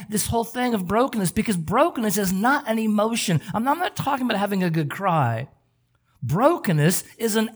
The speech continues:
act of your will. It is a choice. Here, here's a definition of brokenness that I think we'll use. Brokenness is a humble and obedient response to the conviction of God's Spirit.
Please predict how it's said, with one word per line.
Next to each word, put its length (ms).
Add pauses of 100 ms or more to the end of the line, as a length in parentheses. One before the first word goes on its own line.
act 400
of 140
your 180
will. 640 (160)
It 120
is 120
a 60
choice. 560 (100)
Here, 380 (120)
here's 180
a 60
definition 480
of 60
brokenness 460
that 80
I 40
think 220
we'll 140
use. 120
Brokenness 720 (320)
is 140
a 120
humble 760
and 160
obedient 540
response 760 (240)
to 140
the 80
conviction 1000 (440)
of 160
God's 280
Spirit. 400